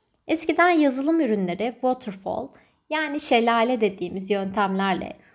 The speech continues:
uzun dönem boyunca araştırarak, ardından nasıl olacağını dokümante ederek ve sonra da aylarca geliştirerek yapılırken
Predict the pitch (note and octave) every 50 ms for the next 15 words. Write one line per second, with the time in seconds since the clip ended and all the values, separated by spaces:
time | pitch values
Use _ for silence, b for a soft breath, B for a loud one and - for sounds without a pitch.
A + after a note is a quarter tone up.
0 | b b _ C4+ C4+ B3 C4 D4 D#4 D4 C4 A3+ A3 G#3+ G#3+ A3 A3+ A3 G3+ G3
1 | G3 G#3 G#3+ G#3 F#3+ - - - - _ - G#3 G#3 G3+ G3+ G3 - - - G3
2 | G3 F#3 F#3 F#3+ - - b b b b b b - A3+ A#3+ A#3+ A3+ A3 A3+ A#3
3 | A#3 B3 B3 A#3+ A#3 A3+ A3 A3+ - A#3 G3+ F#3+ G3 F#3 F#3 G3 G3 F#3 F3+ F3+
4 | F#3 F#3+ F#3+ F#3 G3 G3 G3 G3+ F#3+ F#3+ F#3 F3+ F3+ - G3+ F#3 F#3+ F3+ - -
5 | - - - b b b b b D4+ D4+ - - E4+ E4+ D#4+ D4 C4 A3+ B3+ B3
6 | A#3 A3+ A3+ B3 B3+ B3+ A3 B3 A#3 G#3 A3 G#3+ G#3+ G#3 - - - A3+ A3 A3+
7 | F#3+ F3+ F#3+ - - - A3 G#3+ G#3+ - A3+ A3+ A#3+ A#3+ - - G#3+ G#3 A3+ C4